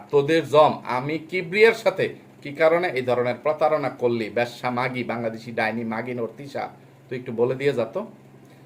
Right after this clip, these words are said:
তোকে এর জন্য আর অনেক কঠিনভাবে অনেকক্ষণ পর্যন্ত ধোলাই করার ইচ্ছা ছিল, কিন্তু সময়, মানে, বেশি চলে যাওয়ায় সংক্ষিপ্তভাবে করে ছেড়ে দিছি। এরপরে তুই আরও একটা ভিডিও আপলোড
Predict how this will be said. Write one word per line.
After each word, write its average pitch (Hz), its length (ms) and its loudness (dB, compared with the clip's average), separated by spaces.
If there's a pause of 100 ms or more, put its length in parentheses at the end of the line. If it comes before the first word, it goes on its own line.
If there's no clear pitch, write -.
তোকে 170 500 -6
এর 143 260 -2
জন্য 165 320 -4
আর 131 180 -2
অনেক 185 340 0
কঠিনভাবে 160 600 0 (260)
অনেকক্ষণ 156 460 -6
পর্যন্ত 160 360 -6
ধোলাই 139 260 -2
করার 143 220 0 (160)
ইচ্ছা 151 260 -10
ছিল, 190 240 -4
কিন্তু 165 440 -8 (120)
সময়, 147 340 -4 (880)
মানে, 113 280 -6
বেশি 135 300 -8
চলে 175 260 -2
যাওয়ায় 160 280 2 (320)
সংক্ষিপ্তভাবে 120 560 -6
করে 107 240 -6
ছেড়ে 98 180 -10
দিছি। 98 240 -14 (460)
এরপরে 165 520 4
তুই 139 260 -10 (100)
আরও 139 200 2
একটা 185 280 2
ভিডিও 127 340 -2
আপলোড 117 280 -4